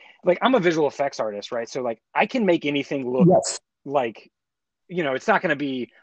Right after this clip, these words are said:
Speaker 1: a hundred percent that's film, but, like, I know I can trick people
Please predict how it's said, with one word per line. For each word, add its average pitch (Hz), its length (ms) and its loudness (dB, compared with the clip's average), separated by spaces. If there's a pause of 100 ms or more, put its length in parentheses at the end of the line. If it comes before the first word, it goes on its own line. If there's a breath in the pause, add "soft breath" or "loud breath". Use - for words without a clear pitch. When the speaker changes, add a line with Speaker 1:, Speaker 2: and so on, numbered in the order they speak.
Speaker 1:
a 139 60 -6
hundred 156 420 0
percent 127 520 -8
that's 120 200 -10
film, 160 260 -2
but, 143 120 -2
like, 147 160 2 (280 soft breath)
I 202 120 2
know 208 160 2
I 165 100 2
can 147 140 -12
trick 147 240 -12
people 101 420 -14